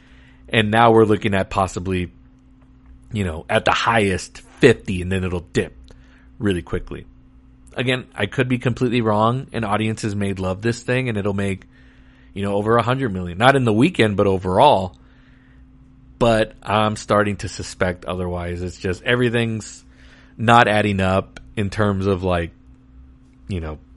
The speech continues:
in a trajectory of it being good. So, and again, I don't feed on the rumors, but that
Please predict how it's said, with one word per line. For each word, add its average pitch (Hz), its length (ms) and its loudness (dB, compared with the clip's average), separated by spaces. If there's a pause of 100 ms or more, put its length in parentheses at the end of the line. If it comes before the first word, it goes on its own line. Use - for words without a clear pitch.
(720)
in 117 120 0
a 110 60 2
trajectory 98 960 -2 (340)
of 92 140 0
it 85 120 -4
being 82 260 -8
good. - 360 -14
So, - 260 -10 (600)
and 101 100 -8
again, 101 220 2
I 92 80 2
don't 113 260 0 (580)
feed 165 240 0
on 190 120 4
the 175 100 6
rumors, 156 460 0
but 113 400 2 (540)
that 123 400 2